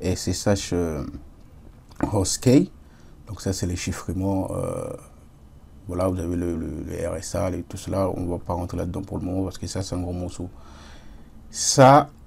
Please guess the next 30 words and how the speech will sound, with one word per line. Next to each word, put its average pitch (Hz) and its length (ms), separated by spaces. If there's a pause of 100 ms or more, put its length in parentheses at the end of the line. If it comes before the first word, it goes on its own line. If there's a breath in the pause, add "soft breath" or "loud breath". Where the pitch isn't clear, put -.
(460)
vous 104 100
donne 110 240
les 113 180
informations 113 680 (180)
telles 110 260
que, 117 260
par 95 240
exemple, 98 500
euh, 71 680 (280)
sur - 160
le 85 60
port 98 260
quatre-vingts, 95 480 (160)
il 101 60
y - 20
a 98 60
le 113 100
service 110 640 (920 soft breath)
H - 180
T 113 120
T 101 120
P 123 360
qui 110 200
passe. - 460 (480 soft breath)
Donc - 140
ça, 101 80
c'est - 120
le 90 100
script, - 560
euh, 78 220